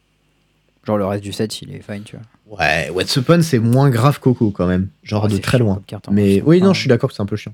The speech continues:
Speaker 2: tu vois. Mais bon, bref, voilà, il y a... on a pas mal d'idées, et on aimerait savoir un peu ce que, ce que vous, vous en pensez, parce que, bah, si on l'organise, c'est essentiellement pour la, la communauté. Et
Speaker 1: C'est
Speaker 2: puis,
Speaker 1: ça,
Speaker 2: euh,
Speaker 1: n'hésitez
Speaker 2: bah,
Speaker 1: pas à en
Speaker 2: les,
Speaker 1: parler
Speaker 2: les
Speaker 1: sur le
Speaker 2: joueurs.
Speaker 1: Discord, euh.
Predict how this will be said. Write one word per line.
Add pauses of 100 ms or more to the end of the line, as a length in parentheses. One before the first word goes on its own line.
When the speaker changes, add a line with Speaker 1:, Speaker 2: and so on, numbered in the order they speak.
Speaker 2:
tu
vois.
Mais
bon,
bref,
voilà,
il
y
a...
on
a (440)
pas
mal
d'idées, (680)
et
on
aimerait
savoir
un
peu
ce
que,
ce
que
vous,
vous
en
pensez,
parce
que,
bah,
si
on
l'organise,
c'est
essentiellement
pour
la,
la
communauté. (520)
Et
Speaker 1:
C'est
Speaker 2:
puis,
Speaker 1:
ça,
Speaker 2:
euh,
Speaker 1:
n'hésitez
Speaker 2:
bah,
Speaker 1:
pas
à
en
Speaker 2:
les,
Speaker 1:
parler
Speaker 2:
les
Speaker 1:
sur
le
Speaker 2:
joueurs.
Speaker 1:
Discord,
euh.